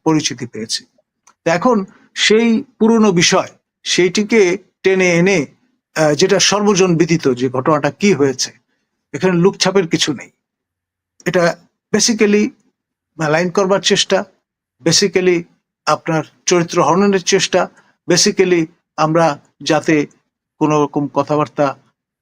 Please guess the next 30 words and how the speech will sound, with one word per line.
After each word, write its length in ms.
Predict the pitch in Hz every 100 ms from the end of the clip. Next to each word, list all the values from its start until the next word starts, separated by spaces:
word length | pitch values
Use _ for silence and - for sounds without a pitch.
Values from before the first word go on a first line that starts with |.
| _ _
ব্যাপকভাবে 560 | 143 127 143 - 151
না 180 | 151 147
বলি, 260 | 143 139 127 - _ _ _ -
সেইটার 400 | - 196 190 151
একটা 320 | 135 143 113 -
চেষ্টা। 440 | 156 - 190 220
এবং 220 | 185 190 165 _ -
আরো 320 | 170 208 269
কুপিত 340 | 262 233 214
হয়েছেন 400 | 185 175 175 180
এরা 280 | 156 143 127 _ _
যখন 380 | 131 156 175 165 - _ -
আমি, 340 | 143 160 165 143 _ _
আহ, 380 | 156 156 151 143
প্রফেসর 500 | - 170 156 175 156 - _ _ -
ইউনুস, 560 | 160 156 151 - - _ _ -
আমাদের 280 | 139 139 143
দুদকের 400 | 139 147 139 143
সম্মানীয় 460 | - 139 143 143
চেয়ারম্যান 480 | 131 - 151 151 143
এবং 260 | 135 135 131 _ _ -
সম্মানীয় 400 | - 127 131 131
বাংলাদেশ 300 | 123 127 123
ব্যাংকের 300 | 127 131 131
গভর্নরকে 520 | 120 135 160 165 170
নিয়ে, 300 | 156 151 131 127 _ _ _
আহ, 240 | 135 131 131
চার 280 | 127 139
দিনের 160 | 131 143
সফরে 480 | - 135 - 151